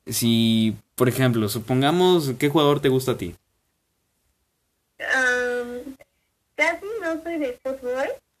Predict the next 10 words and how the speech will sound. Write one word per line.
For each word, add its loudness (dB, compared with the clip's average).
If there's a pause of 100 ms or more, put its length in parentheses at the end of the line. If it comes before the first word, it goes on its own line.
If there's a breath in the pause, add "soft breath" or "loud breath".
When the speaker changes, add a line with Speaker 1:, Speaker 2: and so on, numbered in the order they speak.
(140)
Speaker 1:
Ok. -6 (120)
Speaker 2:
Pero, -8 (960)
mm, -14 (880)
cuando -2
me -4
gustaba -2
mucho -4 (1080)
era -4
Raúl -6
Jiménez. -14